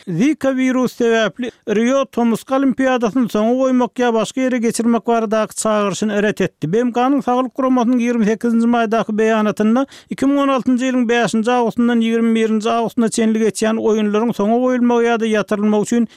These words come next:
jemgyýetçilik saglygy goýunça esasyň ýokdugy aýdylýar. Fevral aýynda Amerika ýurtlaryna Zika wirusynyň ýaýranmagyny global adatdan naşar ýagdaý diýip yglan eden Saglyk Guramasy Olimpiýa oýunlarynyň ýeriniň üýtgedilmegi bu wirusyň ýaýrap ýaýranmalygyna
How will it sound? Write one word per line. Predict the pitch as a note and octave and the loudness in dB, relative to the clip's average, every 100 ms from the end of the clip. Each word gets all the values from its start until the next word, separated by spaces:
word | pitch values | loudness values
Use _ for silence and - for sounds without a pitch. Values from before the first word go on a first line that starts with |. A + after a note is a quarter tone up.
| _ A3 | _ -2
jemgyýetçilik | A#3+ A#3 A3+ - B3+ - | 0 0 -2 -2 -6 -4
saglygy | C4 C4 A#3+ B3 A#3+ | -2 0 0 -2 0
goýunça | A#3+ A3+ B3+ | 0 -2 -4
esasyň | G#3+ F#3+ G#3 F#3 G#3+ G#3 | -2 0 0 -2 0 0
ýokdugy | A3 - A3+ A#3+ | 0 -2 -2 0
aýdylýar. | G#3 F3+ D#3 - | 0 0 -2 0
Fevral | G#3+ A3+ C4+ C4+ | 0 2 0 0
aýynda | C4+ B3+ B3 C4 - - | 2 2 2 -2 -4 -4
Amerika | G3+ B3+ C#4+ C4+ | 0 0 0 -2
ýurtlaryna | C4+ A3+ B3+ A#3+ B3 A3 | -2 -2 -2 0 0 0
Zika | B3 C4+ C4 | -2 0 -2
wirusynyň | C4 B3+ A#3+ B3+ A#3+ | 0 0 0 0 2
ýaýranmagyny | A#3+ A#3 A#3 A3+ A3+ A3 - | 2 2 2 2 2 0 -2
global | G#3 G3+ A3 C4 A#3 | -2 0 -2 -2 0
adatdan | A#3 G#3+ - C4+ C4 | -2 -2 -2 0 0
naşar | A#3+ A#3+ A#3+ | 2 0 0
ýagdaý | A#3 A3+ A#3 A3 | 0 0 0 -2
diýip | G#3 | -4
yglan | G#3 G#3 A3 G#3+ | -2 0 0 0
eden | G3 G3+ | 0 -2
Saglyk | F#3+ G#3 F#3 | 0 -2 -2
Guramasy | G#3+ G3 G3 F3 G3 | -2 0 0 0 -2
Olimpiýa | F3+ F3+ - C4+ C#4 | -2 -2 0 0 2
oýunlarynyň | C4+ B3+ B3 B3 B3 A3+ | 0 2 2 2 0 0
ýeriniň | A3+ A#3 A3 - A#3+ | 0 0 -4 -2 0
üýtgedilmegi | A#3 - A3+ A3+ A3 G#3+ A3+ A3+ | 0 0 -2 0 2 2 0 -2
bu | C4+ | 0
wirusyň | C4 B3+ A3+ B3+ G#3+ | 0 0 0 2 2
ýaýrap | G3+ G3 A3+ A#3+ | 2 0 0 0
ýaýranmalygyna | B3 A#3+ A#3+ A#3 A3 G#3+ A3 | 0 2 2 0 0 2 0